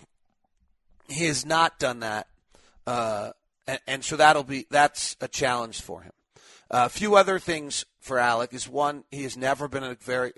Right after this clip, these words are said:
uh, let me actually back up that last comment. It's kind of, I guess, so last year when he was off the floor, the offensive rating was three and a half points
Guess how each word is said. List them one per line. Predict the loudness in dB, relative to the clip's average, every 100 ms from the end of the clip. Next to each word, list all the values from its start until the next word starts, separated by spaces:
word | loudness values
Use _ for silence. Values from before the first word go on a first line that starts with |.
| -12 -10
uh, | -8
let | -4 0
me |
actually | 0 -2 -4
back | 0 0 0
up | -4
that | -6
last | -4 -4
comment. | -6 -12
It's | -8
kind | -8
of, | -6
I |
guess, | -10 -12 -18 _ _ -20 -20 -6
so | -2 -2 2
last | 4 4 2
year | -4 -6 -8 _ _
when | -10
he | -6
was | -4 -2
off | 4 4 4
the | -4
floor, | -10 -8 -6
the | 0
offensive | 0 0 -6 -10 -8
rating | -8 -8
was | -10 -14
three | -12 -10 -8
and | -6
a |
half | -4 -4 -6
points | -12 -16 -16